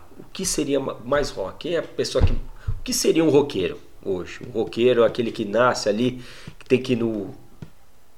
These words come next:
no porão ensaiar, ele apanha, a sociedade enche o saco, a so-, o pessoal quer passar, passar a perna, é, é, não são considerados melhores que os outros.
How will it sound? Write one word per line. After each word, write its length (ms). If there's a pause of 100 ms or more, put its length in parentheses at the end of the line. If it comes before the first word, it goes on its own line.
(100)
no 80
porão 520
ensaiar, 760 (200)
ele 120
apanha, 380
a 20
sociedade 580
enche 160
o 60
saco, 480
a 20
so-, 140
o 60 (260)
pessoal 240
quer 140
passar, 540 (320)
passar 540
a 60
perna, 720 (200)
é, 800 (260)
é, 160
não 140
são 160
considerados 580
melhores 380
que 240
os 140
outros. 560